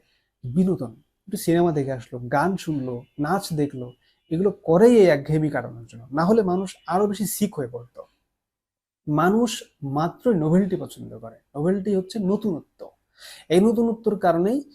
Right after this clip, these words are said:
এই হ্যাবিট ফর্মিং প্রোডাক্ট দিয়ে ভরা আমাদের চারপাশে। আমি তো সোশ্যাল মিডিয়ার কথা বললাম, এই যে গেম আছে না, ভিডিও গেম কেন খেলে মানুষ? তারপরে বিকেল হলে একটু ফুটবল খেলে, ক্রিকেট খেলে, কেন করে এগুলো? এই ব্রেকটা কেন থাকে মানুষের?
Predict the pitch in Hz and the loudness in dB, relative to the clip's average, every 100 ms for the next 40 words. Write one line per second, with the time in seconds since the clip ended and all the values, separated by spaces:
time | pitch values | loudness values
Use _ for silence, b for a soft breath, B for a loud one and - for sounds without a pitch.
0 | b b b 147 135 151 208 - 202 196 | b b b -6 0 2 2 0 0 0
1 | 214 202 202 180 170 175 165 - 151 139 | 0 -2 -2 -2 -2 -2 -2 -2 -2 -2
2 | 131 123 123 127 120 - _ - 160 208 | -4 -10 -12 -14 -18 -20 _ -6 -2 -2
3 | 220 156 196 185 143 123 120 123 117 - | -2 -2 0 -2 -2 -6 -10 -16 -20 -20
4 | _ 165 170 135 139 160 170 160 143 131 | _ -6 -4 -2 0 0 -2 -6 -10 -8
5 | 135 151 151 135 139 - - 165 151 127 | -6 -2 -2 -2 -8 -10 -6 -6 -6 -10
6 | 123 123 135 - _ _ _ _ _ _ | -10 -12 -14 -20 _ _ _ _ _ _
7 | _ - 170 180 165 165 175 156 160 156 | _ -4 -2 0 -2 -2 -2 0 2 0
8 | 156 143 - 143 151 147 135 131 - 156 | -2 -8 -4 -2 -2 -4 -8 -8 -10 -12
9 | - 131 120 - 185 220 220 127 113 113 | -12 -12 -14 -8 -4 -2 -2 -6 -10 -16
10 | - _ _ _ _ _ _ _ _ - | -20 _ _ _ _ _ _ _ _ -2
11 | 185 151 190 190 - - 170 190 151 - | 0 4 4 2 -4 -4 -2 -2 -4 -12
12 | 120 120 - 113 | -14 -16 -16 -18